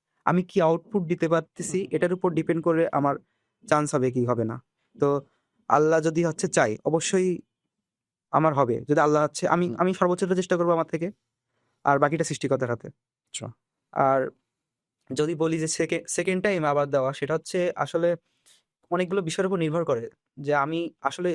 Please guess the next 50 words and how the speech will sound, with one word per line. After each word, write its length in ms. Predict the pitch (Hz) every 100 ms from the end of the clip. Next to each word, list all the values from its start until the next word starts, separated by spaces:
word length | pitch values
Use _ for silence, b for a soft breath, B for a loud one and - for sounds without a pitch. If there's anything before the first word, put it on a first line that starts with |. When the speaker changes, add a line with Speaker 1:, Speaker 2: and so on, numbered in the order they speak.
| - 156
Speaker 1:
এই 80 |
যে 100 | 147
লং 220 | 143 147 170
একটা 140 | 165 160
জার্নি, 300 | 143 139 127
এটা 140 | 127 151
আমি, 140 | 156
Speaker 2:
হুম, 80 | 120
হুম। 100 | 113 -
Speaker 1:
আমি 120 | 156 165
ধৈ-, 200 | 139 139
ধৈর্য 240 | 139 151 180
সহকারে 400 | 208 196 190 208
আমি 160 | 180 180
কমপ্লিট 320 | 151 151 170
করতে 200 | 190 190
পারবো, 200 | 180 165
শেষ 180 | 170 160
পর্যন্ত 200 | 190 165
যাইতে 160 | 135
পারবো 160 | 127 117
কিনা। 180 | 127 127 _ _ _ _ _ _
সত্যি 240 | - 175 196
বলতে 160 | 190 190
আমি 160 | 175 180
যখন 200 | 190 196
আমার 180 | 190 190
এই 80 | 170
জার্নিতে 280 | 160 160
ছিলাম, 220 | 175 180 180
তখন 180 | 175 170
আমার 180 | 170
মনে 140 | 165 156
হয়েছে 180 | 165 165
অনেকবার 260 | 147 143
যে 120 | 135 139
না, 120 | 120 117
কি 120 | 180
হবে 140 | 151 127
সেকেন্ড 260 | 135 127
টাইম 140 | 123 123
দিয়ে, 180 | 120 - -
Speaker 2:
হুম। 140 | - 120 -
Speaker 1:
দিব 140 | 160 160
না 100 | 147
হয়তো 220 | 143 143
বা। 120 | 143 143 b b b b 185
কিন্তু 140 | 175
আমি 140 | 170 190
তারপরও, 340 | 185 185 214